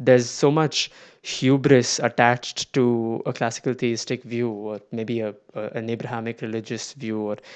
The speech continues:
any religious view. Okay, not any religious view, but more like a creationist in the image of God religious view. There's so much hubris attached to that, that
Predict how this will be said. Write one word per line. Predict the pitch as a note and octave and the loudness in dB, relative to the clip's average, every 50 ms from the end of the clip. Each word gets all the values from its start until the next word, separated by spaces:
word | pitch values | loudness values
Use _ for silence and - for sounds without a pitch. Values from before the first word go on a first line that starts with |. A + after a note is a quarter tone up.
| - _ | -20 _
any | - B2+ C3+ D3 C#3+ | -2 2 4 4 4
religious | A#2+ B2 A#2 A#2 A2 A#2+ A2+ G#2+ - | 4 2 0 0 -2 -2 -6 -6 -6
view. | - G#2+ G2+ G#2 - - | -6 -6 -6 -6 -6 -4
Okay, | D3+ C3+ A#2 - A2+ | -4 -4 -2 -2 -4
not | G#2+ A2 A2+ - - B2+ | -4 -4 -6 -6 -8 -10
any | B2 G#2+ G#2+ G#2+ | -8 -8 -8 -6
religious | G#2 A2 G2+ G#2 G#2+ G2+ A2 G2+ - | -8 -8 -8 -10 -10 -10 -10 -10 -8
view, | - G2 G2 | -10 -12 -10
but | G2 G#2 G#2 | -10 -10 -8
more | - A2+ A2+ | -6 -6 -6
like | A2 G#2 A2 G#2+ - | -6 -6 -6 -6 -6
a | G#2 G2+ - - - - - - _ _ | -10 -10 -10 -16 -20 -20 -20 -20 _ _
creationist | - - B2+ A#2+ A#2 A2+ - - A#2 A2 G#2+ A2 - - - - - - - - - | -6 -4 0 0 0 0 -2 -4 -4 -6 -6 -6 -8 -8 -10 -10 -10 -12 -12 -16 -12
in | - - A2+ A2+ A2 | -10 -8 -6 -6 -6
the | A#2 A2+ A#2 | -6 -6 -6
image | A2+ A2 A2 G#2+ - | -6 -6 -8 -8 -6
of | A#2 A2 - - | -8 -10 -10 -8
God | - A#2 A2 G#2+ G#2+ G#2+ G#2+ - - - | -4 -2 -2 -2 -2 -4 -6 -14 -14 -10
religious | A#2 A2 G#2+ A2 G#2 A2+ G#2+ - - - | -8 -8 -6 -6 -6 -8 -8 -8 -10 -14
view. | - D3 A2 A2+ A2 G#2+ G#2+ G#2+ - - - - - - - _ _ _ _ _ - | -16 -16 -10 -6 -4 -4 -4 -6 -8 -12 -18 -18 -18 -20 -20 _ _ _ _ _ -10
There's | D3 B2+ B2 A#2+ | -2 -2 0 2
so | C3 | 4
much | B2 B2+ A#2+ - | 2 2 2 0
hubris | - C3 C3 A#2 A#2+ C3 B2 - | 2 2 2 4 4 2 2 2
attached | B2 - A#2 A#2 A#2+ - - - | 0 2 2 0 0 -2 -2 -2
to | C#3 | 0
that, | A2 A#2 A2+ A2+ - | 0 0 -2 -2 -2
that | - A#2 A2+ - _ | -4 -4 -6 -6 _